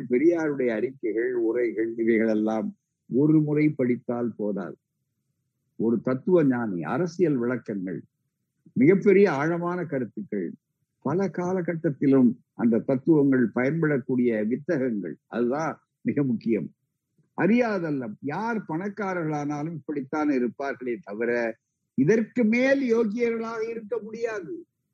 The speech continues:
இன்று காங்கிரஸிலும் அன்றைய நிலை, இன்று காங்கிரஸிலும் முழு சமதர்மத்திலும் இந்த யோக்கியதையுடன் தான் பல பணக்காரர்கள் இருந்து வருகிறார்கள். ஆனால் இப்படிப்பட்ட மந்திரிகளுடைய யோக்கியதையை யார் பார்த்தாலும்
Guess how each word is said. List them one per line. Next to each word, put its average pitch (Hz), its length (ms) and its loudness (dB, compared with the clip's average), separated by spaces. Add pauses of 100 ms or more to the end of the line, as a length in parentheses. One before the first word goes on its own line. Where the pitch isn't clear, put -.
(420)
இன்று 143 300 -4
காங்கிரஸிலும் 156 760 -2
அன்றைய 147 380 0
நிலை, 127 300 -2 (580)
இன்று 165 260 -2
காங்கிரஸிலும் 180 680 -2
முழு 175 200 0
சமதர்மத்திலும் 175 800 -2
இந்த 160 200 -2
யோக்கியதையுடன் 170 800 4
தான் 202 260 -6 (440)
பல 143 160 -2
பணக்காரர்கள் 175 720 -2
இருந்து 190 280 -4
வருகிறார்கள். 175 640 -4 (640)
ஆனால் 170 400 -2
இப்படிப்பட்ட 185 680 -4
மந்திரிகளுடைய 190 640 2
யோக்கியதையை 156 580 2
யார் 143 320 -2
பார்த்தாலும் 123 680 -8